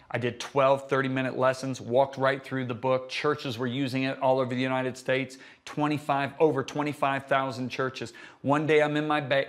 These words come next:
basement. This was ten years ago. I'm reading the book of Daniel, and the Holy Spirit filled the entire basement. And he said, Son, and this is where this message came from. He said, "You have been faithful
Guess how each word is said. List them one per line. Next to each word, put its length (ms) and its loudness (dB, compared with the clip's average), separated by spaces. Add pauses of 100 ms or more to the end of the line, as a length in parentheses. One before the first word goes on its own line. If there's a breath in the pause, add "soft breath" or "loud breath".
basement. 460 -4 (180)
This 160 -4
was 140 -8
ten 360 -4
years 280 -2
ago. 340 0 (400 loud breath)
I'm 160 0
reading 240 0
the 80 -2
book 220 -2
of 100 -2
Daniel, 420 -4 (160)
and 140 -2
the 60 -2
Holy 280 0
Spirit 380 -2
filled 460 0
the 100 -2
entire 460 0
basement. 500 -6
And 160 -8
he 80 -4
said, 300 -4
Son, 400 -2 (400 loud breath)
and 120 -2
this 180 0
is 120 -2
where 160 2
this 220 -4
message 380 -4
came 220 -4
from. 220 -10 (340 loud breath)
He 120 -4
said, 240 -2
"You 160 4
have 200 2
been 180 0
faithful 800 0